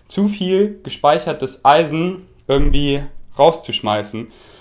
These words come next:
Und dieses Hemeisen, was wir dann, was viele leider viel zu viel haben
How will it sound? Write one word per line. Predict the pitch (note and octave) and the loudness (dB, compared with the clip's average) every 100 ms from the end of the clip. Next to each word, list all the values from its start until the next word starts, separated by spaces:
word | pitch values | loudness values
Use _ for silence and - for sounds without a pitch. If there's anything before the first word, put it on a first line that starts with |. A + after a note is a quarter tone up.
| - - _ | -20 -20 _
Und | - C3+ C3+ C3+ | -2 0 0 -2
dieses | C3 B2 - | -6 -8 -4
Hemeisen, | G3+ G3+ A#2+ B2 C3+ D3+ | 0 2 2 2 0 -4
was | C3 B2+ - | -6 -6 -4
wir | |
dann, | B2 A#2 A2+ G#2 | -2 -2 -6 -8
was | A#2+ - | -8 -8
viele | D#3 D3 | -6 -2
leider | B2+ A#2 A2+ | 2 2 0
viel | - G3 | -2 -4
zu | F#3+ | -4
viel | - F3+ E3 C#3+ | -8 -6 -2 4
haben | F3 D#3 D#3+ G3+ | 6 6 2 -8